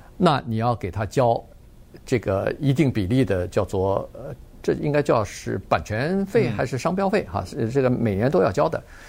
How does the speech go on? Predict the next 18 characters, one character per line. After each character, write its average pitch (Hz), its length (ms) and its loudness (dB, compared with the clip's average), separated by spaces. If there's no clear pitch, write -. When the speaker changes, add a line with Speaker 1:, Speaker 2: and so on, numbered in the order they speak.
Speaker 1:
川 233 160 2
普 156 140 0
总 151 160 2
统 120 180 2
在 165 180 4
这 294 220 2
方 120 180 0
面， 113 140 0
他 101 160 -2
这 175 80 -2
个 131 120 2
公 175 200 0
司 180 280 0
收 190 180 2
入 185 140 4
多 135 120 2
少 82 220 -2
呢？ 104 240 -2